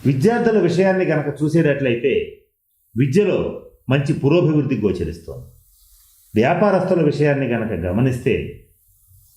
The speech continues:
వ్యాపారంలో టర్నోవర్ చాలా బాగుంటుంది. కొత్త ఆలోచనలతో, కొత్త కొత్త ప్రణాళికలతో వ్యాపారాన్ని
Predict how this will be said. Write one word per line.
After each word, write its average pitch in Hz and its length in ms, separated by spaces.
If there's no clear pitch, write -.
వ్యాపారంలో 165 580
టర్నోవర్ 147 640
చాలా 131 180
బాగుంటుంది. 87 480
కొత్త 151 300
ఆలోచనలతో, 170 1000
కొత్త 185 280
కొత్త 190 320
ప్రణాళికలతో 160 1000
వ్యాపారాన్ని 117 1040